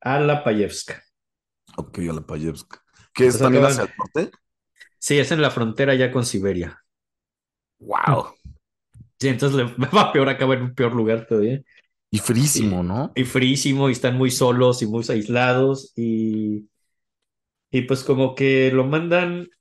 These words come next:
Speaker 1: a San Petersburgo. Lo bueno es que él no pasa mucho tiempo ahí porque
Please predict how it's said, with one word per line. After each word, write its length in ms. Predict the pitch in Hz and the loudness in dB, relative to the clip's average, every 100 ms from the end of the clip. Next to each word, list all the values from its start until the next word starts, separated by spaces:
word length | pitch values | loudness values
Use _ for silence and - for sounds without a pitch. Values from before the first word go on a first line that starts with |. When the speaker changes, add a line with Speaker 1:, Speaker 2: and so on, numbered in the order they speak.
| _ | _
Speaker 1:
a 240 | 131 135 143 | -2 0 0
San 320 | - 143 131 | -2 -2 -2
Petersburgo. 520 | 139 147 143 190 151 | -2 0 0 0 0
Lo 120 | 123 123 | 0 2
bueno 160 | 147 | 2
es 80 | 151 | 0
que 80 | 147 | 0
él 60 | |
no 100 | 139 | 0
pasa 220 | 139 135 131 | 0 0 0
mucho 260 | 120 131 | 0 -2
tiempo 320 | 127 123 - | -2 -2 0
ahí 200 | 110 127 147 | 0 0 0
porque 720 | 120 107 - 104 98 95 | -2 -2 0 2 4 0